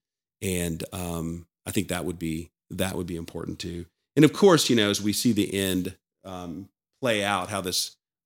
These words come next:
book ends, there's great encouragement and just to know that no matter what we think, no matter if we think it's fast or slow, that there is a time coming. Revelation twenty-two,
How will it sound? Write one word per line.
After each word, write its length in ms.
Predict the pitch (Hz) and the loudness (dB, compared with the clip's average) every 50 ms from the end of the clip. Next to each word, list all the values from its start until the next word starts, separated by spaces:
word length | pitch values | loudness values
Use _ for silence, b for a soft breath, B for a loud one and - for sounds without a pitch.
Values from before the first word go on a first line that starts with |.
| _ _ | _ _
book 200 | - 95 87 - | -4 -4 -4 -4
ends, 420 | - - 98 95 90 85 85 85 - | -4 -4 -2 -2 -2 -2 -4 -4 -4
there's 180 | 101 90 - | -4 -4 -4
great 240 | - - 104 98 87 | 0 2 2 2 2
encouragement 600 | 90 90 - - 101 95 92 85 92 90 87 85 | 0 -2 -4 -4 -4 -2 -2 -2 -4 -4 -6 -6
and 120 | 80 95 90 | -6 -6 -6
just 160 | 92 - - | -8 -8 -6
to 80 | 90 | -6
know 320 | 87 90 90 87 87 87 85 | -6 -6 -6 -6 -6 -8 -8
that 240 | 82 90 87 82 - _ _ _ _ _ | -8 -8 -8 -10 -12 _ _ _ _ _
no 160 | 104 117 120 | 4 6 8
matter 360 | 117 113 110 107 98 98 92 87 | 8 8 8 6 4 2 2 2
what 400 | 87 92 92 90 87 82 - - | 2 2 2 0 0 -2 -4 -2
we 220 | 98 110 113 110 | 0 2 2 2
think, 420 | - - 87 92 90 87 - - | 2 -2 -4 -4 -4 -4 -4 -4
no 100 | 92 95 | -4 -2
matter 320 | 95 98 98 98 92 92 92 | 0 2 2 2 2 0 -2
if 520 | 92 - _ _ _ _ _ _ _ _ | -2 -6 _ _ _ _ _ _ _ _
we 100 | 113 104 | -2 2
think 200 | - 123 113 98 | 4 6 6 6
it's 140 | 110 98 - | 6 2 2
fast 420 | - - 107 104 107 107 107 - | 2 2 2 4 4 2 2 0
or 80 | 95 92 | 0 -2
slow, 680 | - - - 107 107 104 104 101 98 98 95 95 92 - _ _ _ _ _ _ | 0 0 2 4 6 6 6 6 4 4 2 0 -2 -6 _ _ _ _ _ _
that 320 | 90 92 98 92 92 - | -8 -6 -6 -4 -4 -4
there 160 | - 101 98 90 | -4 -4 -2 -2
is 420 | - 110 101 101 95 92 90 87 | 0 2 2 4 2 2 0 -2
a 100 | - - | -4 -6
time 460 | - - - - 95 95 92 87 87 | -8 -8 -6 -6 -4 -4 -4 -4 -6
coming. 480 | 90 - - 104 95 90 90 85 85 87 | -6 -6 -6 -4 -2 -2 -2 -4 -4 -2
Revelation 500 | 95 98 95 95 98 95 92 - - 90 | -2 -2 0 0 -2 -2 -2 -4 -4 -6
twenty-two, 800 | - - 98 95 92 90 85 - - 107 95 92 92 90 87 | -6 -6 -4 -4 -4 -4 -4 -4 -4 -2 -2 -2 -2 -2 -4